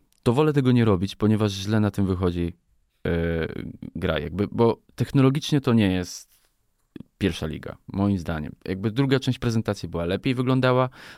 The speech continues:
ta pierwsza troszkę biedniej, te miasta są puste, ulice są puste,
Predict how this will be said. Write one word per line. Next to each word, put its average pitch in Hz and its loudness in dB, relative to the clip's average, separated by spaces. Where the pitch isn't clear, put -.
ta 113 0
pierwsza 117 2
troszkę - -2
biedniej, 95 0
te - -2
miasta 92 0
są - -6
puste, 101 -6
ulice 87 -6
są 87 -2
puste, 90 -4